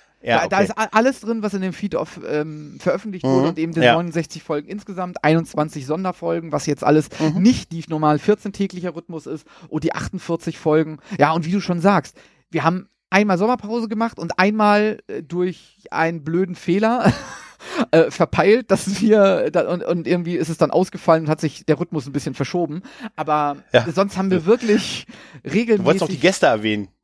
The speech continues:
Speaker 1: glaub ich gerade.
Speaker 2: Ja, genau, die Gäste.
Speaker 1: Als
Speaker 2: Ja, ich bin so aufgeregt. Äh, genau, wir hatten den lieben Sascha mit dabei vom Podcast Imperium.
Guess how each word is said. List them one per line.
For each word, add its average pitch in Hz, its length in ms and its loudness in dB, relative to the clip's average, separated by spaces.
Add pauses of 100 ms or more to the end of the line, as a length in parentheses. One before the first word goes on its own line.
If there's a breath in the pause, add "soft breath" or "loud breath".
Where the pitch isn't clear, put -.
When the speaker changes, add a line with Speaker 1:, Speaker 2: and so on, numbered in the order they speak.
(140)
Speaker 1:
glaub 104 220 -6
ich 104 100 -8
gerade. 104 360 -2
Speaker 2:
Ja, 214 160 4
genau, 170 220 2
die 135 120 -12
Gäste. 190 320 0
Speaker 1:
Als - 200 -6 (140)
Speaker 2:
Ja, 208 520 -6
ich - 140 -10
bin 156 120 -12
so - 100 -12
aufgeregt. 196 520 -4 (280 loud breath)
Äh, 139 240 -10
genau, 160 300 2
wir 165 80 4
hatten 190 140 0
den 202 180 -2
lieben 220 240 0
Sascha 208 300 2
mit 127 160 -4
dabei 95 340 -8
vom 147 160 -10
Podcast 131 460 -4
Imperium. 117 720 -2